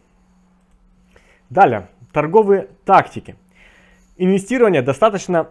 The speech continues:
однозначная торговля, торговая стратегия, да, в которой практически невозможно выделить значи-, значимые разновидности.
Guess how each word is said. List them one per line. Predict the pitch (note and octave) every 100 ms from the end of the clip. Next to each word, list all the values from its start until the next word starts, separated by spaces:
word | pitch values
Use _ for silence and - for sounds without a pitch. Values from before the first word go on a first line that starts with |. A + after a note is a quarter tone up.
| _
однозначная | D#3 D3 E3+ D#3 G3 G#3+ G3+ F#3+ F3+ E3+ -
торговля, | E3+ E3 E3 F#3+ F3 F3 E3 -
торговая | - D3+ D#3+ F#3 E3+
стратегия, | - F3 - G3 C3+ A#2
да, | A2 E3+ G3+ B2+
в | -
которой | D3 - A3 G3+
практически | F3+ D3 G#3+ - E3
невозможно | D3+ C#3 C3+ G3 G3 F#3+ F3+ -
выделить | C3+ A2+ D#3+ G#3 G3+ G3+ - -
значи-, | A#2 D3 C#3 F#3 D3+
значимые | B2 F#3 F#3 F3 E3+ D#3+
разновидности. | - C#3+ C#3+ E3+ E3 A2+ -